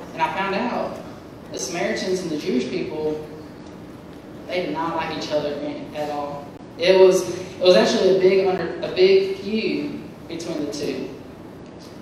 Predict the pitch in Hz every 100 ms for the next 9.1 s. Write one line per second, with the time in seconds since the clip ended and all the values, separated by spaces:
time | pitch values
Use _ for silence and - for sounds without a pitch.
0 | - - 185 220 226 214 214 208 202 185
1 | 180 175 165 170 - - - - - -
2 | 165 170 170 165 160 147 - - - -
3 | - - - - - - - - - -
4 | - 151 151 147 143 - 175 190 185 175
5 | 165 160 165 156 143 - - - - -
6 | - 151 165 170 202 202 202 196 190 170
7 | 170 180 190 185 - - - 190 185 185
8 | 170 - 180 - 175 - 156 151 - -
9 | -